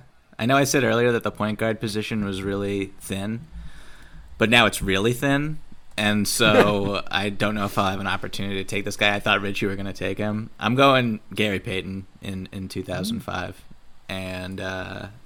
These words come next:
Speaker 1: you know, he only played with the Celtics for one season. Uh, obviously, this is not his prime, but he did have some moments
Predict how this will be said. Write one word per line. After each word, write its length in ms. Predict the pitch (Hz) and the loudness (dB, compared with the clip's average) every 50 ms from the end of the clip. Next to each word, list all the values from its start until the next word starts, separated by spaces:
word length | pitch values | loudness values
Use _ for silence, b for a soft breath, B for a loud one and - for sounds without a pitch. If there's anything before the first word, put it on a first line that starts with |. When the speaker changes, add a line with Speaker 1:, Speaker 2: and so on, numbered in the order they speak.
| - - - | -20 -16 -12
Speaker 1:
you 80 | - 98 | -10 -8
know, 220 | 90 92 92 90 - - - - | -6 -6 -8 -8 -10 -14 -10 -6
he 260 | - 104 107 104 101 101 | -4 -2 -2 -2 -2 -2
only 160 | 107 107 101 | -2 -4 -6
played 260 | - - 110 107 107 | -4 -2 -2 -2 -2
with 100 | 101 101 | -2 -4
the 60 | - | -6
Celtics 420 | 101 - - 95 98 - 98 - - | -4 -2 -2 -2 -4 -4 -8 -8 -6
for 100 | 101 98 | -6 -4
one 200 | 98 98 95 95 | -4 -4 -6 -4
season. 640 | - - 113 110 101 101 104 104 101 101 101 101 - B B B B B B B B B B B B B B B - | -2 -2 -2 -2 -2 -4 -4 -4 -4 -4 -4 -6 -8 B B B B B B B B B B B B B B B -8
Uh, 460 | - 78 92 92 90 92 87 90 80 - | -4 -4 -4 -2 -2 -2 -4 -2 -2 0
obviously, 520 | - 95 98 98 101 101 - - 104 101 | 0 0 0 0 -2 -2 -2 0 -2 -2
this 160 | 101 98 - | -2 -2 -4
is 120 | 101 95 98 | -4 -4 -2
not 200 | 101 95 98 101 | -2 -2 -2 -2
his 160 | 101 92 - | -4 -6 -6
prime, 800 | - - - 117 110 104 104 104 104 101 101 101 98 104 101 - - | -6 -4 -2 0 0 0 0 -2 -2 -2 -4 -4 -4 -6 -8 -10 -8
but 400 | - 101 98 98 95 95 - - | -6 -4 -2 -2 -2 -4 -6 -8
he 400 | - 120 - 120 127 120 120 107 - - - | -10 -4 -2 0 0 0 -2 -4 -6 -10 -4
did 220 | - 107 113 151 | 0 2 2 4
have 240 | 175 185 185 180 160 | 4 2 2 2 2
some 280 | - - 143 104 98 92 | 0 0 0 0 0 0
moments 800 | 92 90 95 107 117 120 127 135 139 - - - - - - | -2 -2 -2 -2 -2 -2 -2 -2 -2 -2 -2 -2 -2 -4 -6